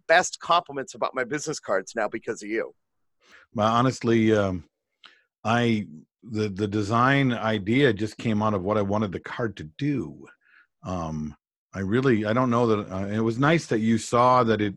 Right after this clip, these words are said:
Speaker 2: it communicated, uh, what I did in different environments, but really I just wanted each card. The only result I wanted was that anybody who took the card would, would look at it and go, "Oh, wow, I,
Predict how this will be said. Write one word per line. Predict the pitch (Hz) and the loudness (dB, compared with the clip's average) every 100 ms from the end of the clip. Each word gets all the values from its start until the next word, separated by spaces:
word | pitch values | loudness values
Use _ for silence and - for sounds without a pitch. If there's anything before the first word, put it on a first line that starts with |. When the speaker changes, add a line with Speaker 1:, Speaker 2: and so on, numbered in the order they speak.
| - | -8
Speaker 2:
it | 95 - | -10 -4
communicated, | 113 123 120 - 107 98 90 - _ _ _ _ - | 0 0 0 0 0 0 -4 -12 _ _ _ _ -6
uh, | 98 92 92 90 87 - 104 | -4 -2 -2 -4 -10 -16 -4
what | 110 123 | 0 2
I | 113 | 0
did | 95 117 120 | 2 0 2
in | 104 | 0
different | 98 117 113 98 | 0 -2 -2 -4
environments, | 90 95 110 127 98 87 - | -2 -2 -2 -2 -4 -6 -10
but | 87 | -10
really | 95 113 110 | -4 -2 -2
I | 90 98 | -2 -4
just | 107 87 | -4 -6
wanted | 104 98 92 | -6 -6 -4
each | 113 104 - | -8 -8 -12
card. | - 110 98 87 85 _ _ _ _ | -4 0 0 -2 -6 _ _ _ _
The | 98 | -8
only | 98 127 131 113 | 0 2 4 4
result | 101 113 110 | 2 2 2
I | 98 | 2
wanted | 92 127 143 95 | 0 0 2 0
was | 90 87 80 | -2 -4 -6
that | 87 - | -10 -8
anybody | 101 113 101 95 | -2 0 0 -4
who | |
took | - 98 | -6 -10
the | - | -12
card | - 107 101 87 | -6 -2 -2 -2
would, | 87 76 _ | -6 -8 _
would | 101 92 | -12 -8
look | 98 - | -8 -6
at | 90 | -8
it | 85 | -6
and | 87 | -8
go, | 78 | -10
"Oh, | 92 135 | -8 -8
wow, | 104 90 107 | -8 -10 -8
I, | 82 | -8